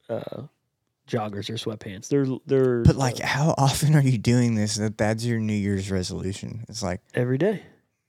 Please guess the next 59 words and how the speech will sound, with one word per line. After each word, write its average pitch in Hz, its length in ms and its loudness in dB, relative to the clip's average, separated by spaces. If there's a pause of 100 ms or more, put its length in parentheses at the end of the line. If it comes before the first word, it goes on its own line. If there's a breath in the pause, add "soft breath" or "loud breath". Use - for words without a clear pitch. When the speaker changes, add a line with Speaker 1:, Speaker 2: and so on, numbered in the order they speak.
(140)
Speaker 2:
Yeah. 110 240 -4 (100)
Or 147 360 6 (360)
if 120 160 2
you 110 140 6
weren't 107 260 0
doing 101 300 4
it 92 240 0 (200)
at 98 160 2
all 104 300 6
and 101 140 2
you 104 120 2
wanna 117 280 4
do 95 200 2
it, 104 280 4 (160)
you 104 180 0
can 117 220 2
start - 480 -2 (240)
Speaker 1:
Yeah. 135 380 -4
Hit - 40 -4 (200)
me - 20 2
Speaker 2:
now. 151 40 2
Speaker 1:
with, 135 240 -4
hit 160 140 -2
me 165 80 0
with 151 160 2
another 127 320 0
one. 117 280 -8 (380)
I 139 120 2
say 151 240 4
you 131 220 0
should 117 220 -8 (200)
probably 113 760 -6
be 117 240 -8
a 110 60 -6
little 110 180 -6
bit 104 80 -12
more 104 180 -16
ashamed 107 380 -14
of 113 80 -14
that. - 160 -16 (220)
Just, 135 180 2
that's 135 160 2
just - 300 -10
my 131 300 -2
two 120 180 -6
cents. - 380 -10 (120)
Now, 131 220 0
if 120 120 -6
you 135 220 2
wanna 131 200 4
just 120 180 -6
keep - 160 -4
doing 127 180 2
what 120 80 4
you're 120 100 4
doing, 123 260 -2
go 107 120 -6
for 117 220 -6
it. - 60 -20